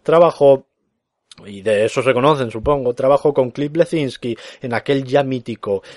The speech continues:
Jazz Jack Rabbit, que fue el, el desvirgue de Cliff Bleszinski cuando metió la puntita en el mundo de los videojuegos, lo hizo por la puerta grande con este,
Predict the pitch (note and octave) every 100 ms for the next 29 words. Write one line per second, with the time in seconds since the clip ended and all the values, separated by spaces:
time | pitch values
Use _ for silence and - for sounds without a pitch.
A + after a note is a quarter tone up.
0 | - A#2+ B2+ C#3 C#3 - - B2 A#2+ A2
1 | A2 C#3 C#3+ A2+ - - A#2+ C3 C#3+ D#3
2 | C#3 - - - - A2+ F#2 F2+ A2 -
3 | B2+ A2+ A2 A#2 C#3 C#3+ G#2 G2+ B2 B2+
4 | A#2+ G#2 - F3 F3 - A2 F#2+ A2 A2
5 | G#2+ G#2+ C3 C#3 C3 A#2+ A2+ D3 C3 A#2+
6 | A2 A2 A#2 B2 B2 G#2+ A2+ G#2 A#2+ A2+
7 | C3 A#2 G#2 A2+ A2 G#2 G2+ A2 A2+ G#2+
8 | G#2+ A#2 G#2+ G2 - G2+